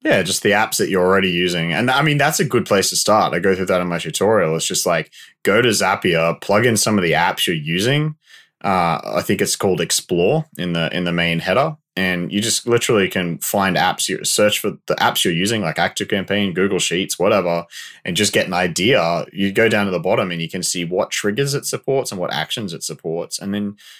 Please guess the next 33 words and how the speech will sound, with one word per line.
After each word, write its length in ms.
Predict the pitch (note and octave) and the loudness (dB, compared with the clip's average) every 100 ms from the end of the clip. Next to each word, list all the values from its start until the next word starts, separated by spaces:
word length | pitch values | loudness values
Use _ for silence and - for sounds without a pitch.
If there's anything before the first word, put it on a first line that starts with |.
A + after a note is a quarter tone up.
| _ - | _ -10
you 120 | G#2+ | -6
can 120 | A2+ | -2
go, 220 | G2+ A2+ A#2+ | 2 2 4
"Oh, 220 | A#3+ C#3 | 4 2
okay, 300 | D3 D#2+ D#2 | 0 -4 -2
so 400 | - G2+ F#2+ F#2 | 0 2 2 2
I 140 | G#2 A2+ | 2 0
can 180 | B2 | 0
add 240 | G#2+ F#2+ G2 | -2 0 0
a 60 | |
new 240 | F#2 G2+ G2 | 0 2 2
row 240 | G#2 A2 | 4 2
in 80 | A2 | 2
a 60 | G#2 | -2
spreadsheet. 560 | - E3+ - D2+ - _ | 0 0 0 -6 -8 _
So 180 | - F#2+ | -8 -8
when 300 | E2 G2 A#2 | -4 -2 0
would 100 | A#2+ | 2
I 80 | A#2+ | 2
wanna 240 | A#2+ A#2+ | 2 0
do 160 | A2+ B2+ | 0 2
that?" 240 | F3 - - | 2 0 -4
You 100 | F2 | -6
know, 180 | E2+ | -2
and 200 | G#2 G2+ - - _ _ - | -2 -4 -8 -20 _ _ -20
w-, 320 | C#3+ B2 A#2 | -6 -2 0
once 380 | C3 C#3 D3 D3 | 2 4 4 2
you 260 | A#2 G#2 - | 0 -2 -2
know 640 | G#2+ G#2 A#2+ A2 F#2+ F#2+ - | 2 4 4 4 0 -6 -16
these 460 | G2+ G2+ G2 F2+ - - | -6 -2 -2 -4 -10 -6
things 300 | A2+ G#2 F#2+ | -2 0 0
are 60 | E2 | -2
possible, 680 | - D#3+ B2 G2 E2+ E2 | 0 2 2 -2 -4 -6